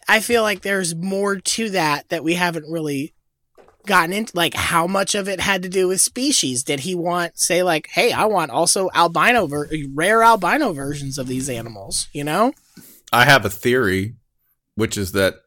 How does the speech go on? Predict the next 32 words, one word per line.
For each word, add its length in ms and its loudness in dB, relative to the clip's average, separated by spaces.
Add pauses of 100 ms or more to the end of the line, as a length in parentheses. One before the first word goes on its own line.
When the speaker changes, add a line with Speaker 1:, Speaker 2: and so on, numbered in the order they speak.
(540)
Speaker 2:
a 60 -4
lot 220 4
of 40 4
animals 300 -2
didn't 240 -2
make 220 -2
the 60 -20
cut 360 2 (640)
'cause 140 -12
Noah, 380 2 (320)
one, 440 0 (340)
liked 240 -8
to 60 -10
drink. 520 -2 (220)
Speaker 1:
Right. 340 -10 (800)
Speaker 2:
And 180 -12
two, 440 -2 (640)
I 40 -16
think 240 -8
he 100 -2
had 240 2
some, 380 -6 (140)
some 460 -4 (420)
real, 580 0 (160)
I 100 -2
think 180 -6
he 140 -2
had 240 2
some 280 -4
sensory 520 -2
issues 400 -2
'cause 320 -4